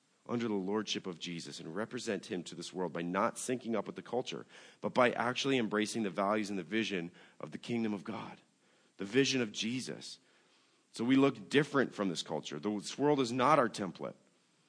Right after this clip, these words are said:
This world, this culture is not our template. We don't take our cues from this self-focused, pleasure-seeking culture that's addicted to consumerism.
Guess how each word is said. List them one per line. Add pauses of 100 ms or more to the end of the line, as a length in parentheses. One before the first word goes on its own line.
(340)
This
world,
this
culture
is
not
our
template. (400)
We
don't
take
our
cues
from
this
self-focused,
pleasure-seeking
culture
that's
addicted
to
consumerism.